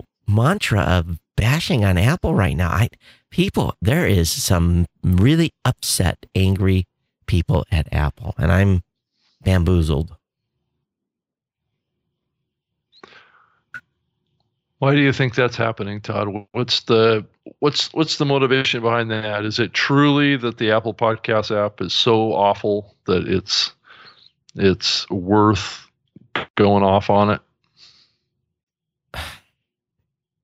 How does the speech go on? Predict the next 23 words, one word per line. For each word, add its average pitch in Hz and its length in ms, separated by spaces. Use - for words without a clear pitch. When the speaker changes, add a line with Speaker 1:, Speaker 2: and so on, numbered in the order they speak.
Speaker 1:
I 76 100
don't 69 160
know. 120 160
I, 78 260
I, 82 140
here's 156 320
the 117 80
thing. 104 340
I 98 120
upgraded 131 460
my 131 140
phone, 95 600
and 104 160
guess 113 200
what 107 160
happened? 85 420
The - 60
podcast 101 560
I 92 60
was 90 160
subscribed 92 560
to 80 200
still 95 560